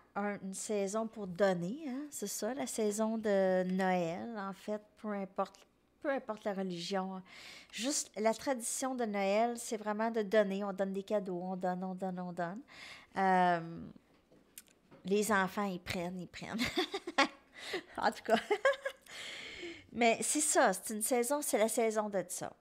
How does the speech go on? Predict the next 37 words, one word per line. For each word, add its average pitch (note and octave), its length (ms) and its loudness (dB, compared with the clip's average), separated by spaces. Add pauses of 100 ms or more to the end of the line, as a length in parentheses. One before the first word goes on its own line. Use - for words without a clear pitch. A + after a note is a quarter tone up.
OK ? F3+ 200 -12 (260)
Alors, G3+ 460 -2 (180)
ça, - 240 -6
c'est - 180 -2
l'énergie G3+ 520 -2
de A3+ 100 -8
cette - 180 -10
personne. G3+ 540 -4
Peut-être C4+ 380 -6
qu'elle A#3 180 -2
aimerait G#3+ 580 0 (440)
bien G#3+ 380 4
vous G#3 240 -4
offrir G#3+ 360 0
quelque A3+ 300 -4
chose, G#3 420 -2
peut-être, F#3 640 -6 (140)
OK ? G3 220 -8
Pour G#3 180 -16
certains, F#3+ 840 -6
certaines G3+ 340 -14
personnes, F#3+ 640 -6
vous G3+ 100 -10
allez F#3 140 -6
peut-être F#3 360 -8
recevoir F3+ 480 -6
quelque F3 280 -6
chose F3 420 -2
ou F3+ 60 -2
juste F#3+ 280 -6 (340)
av-, G3 160 2 (180)
recevoir G3+ 680 -2
communication F#3+ 800 -6
de F#3 180 -10
cette - 220 -12
personne, E3+ 460 -10
possiblement. A3+ 640 -10